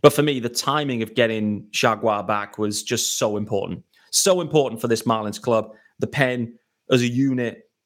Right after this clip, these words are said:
as a, as a leverage unit, getting Chargois in there. And, you know, listen, I, I think he looks like a stud reliever. Um, you know, I, I, I mean, let's hope Puk's back sooner rather than later.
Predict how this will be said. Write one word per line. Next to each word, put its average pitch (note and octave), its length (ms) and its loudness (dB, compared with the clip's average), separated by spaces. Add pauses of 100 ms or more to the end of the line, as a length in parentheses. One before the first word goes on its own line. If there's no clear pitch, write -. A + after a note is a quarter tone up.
(100)
as A#2 180 2
a, A#2+ 280 -2
as A#2+ 100 0
a B2+ 60 4
leverage A#2+ 500 -2
unit, A2 460 -2 (480)
getting B2 220 6
Chargois A#2 540 0
in A2 100 -4
there. G#2 220 -2
And, G#2 240 -6
you A2 80 -4
know, G#2+ 80 -2
listen, A2+ 220 -4
I, A2 200 -2
I - 20 0
think A#2 220 -4
he A#2 100 -2
looks - 540 -4
like G#2+ 160 0
a - 20 -12
stud G#2+ 400 -2
reliever. G#2+ 560 -2 (400)
Um, G#2 560 -4
you A#2+ 100 2
know, G2+ 140 0
I, G2+ 100 -4
I, F#2 360 -8
I - 20 0
mean, G2+ 300 -2 (100)
let's A#2+ 180 2
hope A2 220 -4
Puk's - 560 -2 (100)
back G#2+ 280 0
sooner A#2 320 -2
rather G#2+ 280 0
than G2+ 100 -4
later. A#2+ 360 0